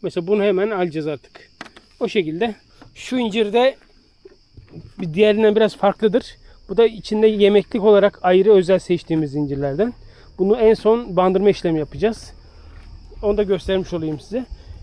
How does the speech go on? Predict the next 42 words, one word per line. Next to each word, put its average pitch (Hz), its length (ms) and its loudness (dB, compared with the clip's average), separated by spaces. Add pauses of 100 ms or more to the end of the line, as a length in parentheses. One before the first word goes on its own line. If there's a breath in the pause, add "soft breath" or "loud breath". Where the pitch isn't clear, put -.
(160 soft breath)
E, 156 240 -10
bu 269 140 0
incir 233 680 -2
yemeklik 214 460 0
olarak 233 280 0
özel 202 280 2
seçtiğimiz. 147 600 -6
Mesela 175 300 -8
bu 277 60 -10
kadar 220 240 -2
incirin 180 340 -2
içinden 220 460 -4 (460 loud breath)
bir 262 120 2
ızgara 160 240 -4
çıkmış. - 500 -20
Burada 208 180 0
da 214 40 -2
kaç 226 240 -4
ızgara 170 300 -2
var 147 160 -6
burada? 165 180 -4
Üç, - 380 -12
dört, 214 360 -2 (380 soft breath)
beş, 196 180 -2
altı, 196 220 0
yedi, 185 100 -2
sekiz, 175 320 -10
dokuz, 196 300 -8 (180)
on, 202 140 0
on 208 220 0
bir, 208 80 -4
on 226 180 0
iki 226 240 -2
ızgara 185 280 0
bile 214 160 2
var 185 180 2
dolu 175 140 2
olarak. 160 340 0 (500 loud breath)
Ama 233 220 -2
bir 277 120 4
ızgara 165 320 -2
çıkmış. - 540 -20